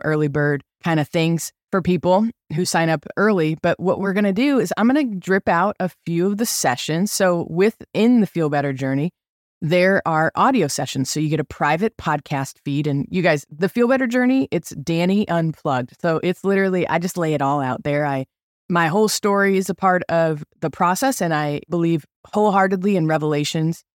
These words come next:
where it talks about, "By the blood of the Lamb and the word of our testimony." That's how people are healed. I believe that we can only be healed in community, especially when we're talking about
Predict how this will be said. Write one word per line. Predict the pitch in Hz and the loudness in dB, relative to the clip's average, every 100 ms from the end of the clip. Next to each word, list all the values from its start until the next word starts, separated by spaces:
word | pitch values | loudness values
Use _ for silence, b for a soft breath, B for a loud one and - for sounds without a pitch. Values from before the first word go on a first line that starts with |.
| _ _ - | _ _ -4
where | 156 | -2
it | 131 | 0
talks | 147 151 160 | -2 -4 -2
about, | 151 147 135 | 0 0 0
"By | 147 156 147 | 0 0 0
the | 143 | 0
blood | 170 156 | 0 0
of | 151 | 0
the | 185 | 0
Lamb | 170 170 165 | 0 0 0
and | 151 | 0
the | |
word | 143 156 175 | 0 0 0
of | 165 | 0
our | 139 | -2
testimony." | - 147 - 190 190 202 220 247 _ _ _ - | -4 -6 -4 0 2 2 0 -2 _ _ _ -4
That's | 170 180 233 | 0 0 2
how | 294 | 0
people | 254 240 214 | 0 0 2
are | 185 | 2
healed. | 175 151 127 | 0 -2 -2
I | 156 | -4
believe | 160 180 180 | -2 -2 0
that | 160 - | -2 -4
we | 165 185 | -4 -4
can | - 220 202 | 0 2 2
only | 185 196 220 240 214 | 2 2 2 2 0
be | 190 185 | 0 -2
healed | - 170 156 - | 0 0 0 -2
in | 165 160 170 | -2 0 0
community, | 165 151 143 147 143 135 127 _ - | 0 0 2 0 0 -2 -4 _ -14
especially | - 170 - 233 | -6 -4 0 0
when | 226 202 | 2 2
we're | 185 | 0
talking | 180 160 165 | 0 -2 -2
about | 151 143 139 | -2 0 -2